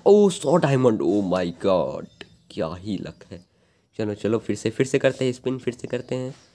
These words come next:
फिर से नब्बे का मारे, देखते हैं क्या निकलेगा, क्या निकलेगा। अरे यार थोड़ा सा से बच गया। अरे एम फ़ोर्टी वन, क्या यार, अरे यार वे-, मैं मर रहा हूँ गाइस, मैं मर रहा हूँ, मैं गरीना हक दिया यार। यार मैं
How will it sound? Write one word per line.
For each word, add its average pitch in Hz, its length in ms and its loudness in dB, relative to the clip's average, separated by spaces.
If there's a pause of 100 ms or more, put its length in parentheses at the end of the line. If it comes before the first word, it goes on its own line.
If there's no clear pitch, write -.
(340)
फिर 117 80 -8
से 123 140 -4
नब्बे 123 240 -2
का 123 100 -2
मारे, 123 280 -2
देखते 123 260 -8
हैं 113 100 -6
क्या 85 180 -2
निकलेगा, 104 400 -6
क्या 95 200 -6
निकलेगा। 139 380 -2
अरे 156 120 2
यार 165 340 0
थोड़ा - 360 -10
सा 180 180 -8
से 170 160 -6
बच 170 200 -4
गया। 175 180 0 (840)
अरे 185 360 -4
एम 170 160 0
फ़ोर्टी 185 260 -2
वन, 190 300 2 (1160)
क्या 196 540 -8
यार, 120 500 -8 (180)
अरे - 640 -4 (140)
यार 143 400 -6
वे-, 151 120 -2 (400)
मैं 120 200 -2
मर 110 200 -2
रहा 92 120 -4
हूँ 92 100 -4
गाइस, 90 200 -4
मैं 120 180 2
मर 120 180 0
रहा 127 160 -2
हूँ, 131 80 -2
मैं 127 140 0 (120)
गरीना 107 360 -2
हक 98 140 -8
दिया 92 260 -4
यार। 98 400 -8 (500)
यार 92 360 -8
मैं 92 120 -12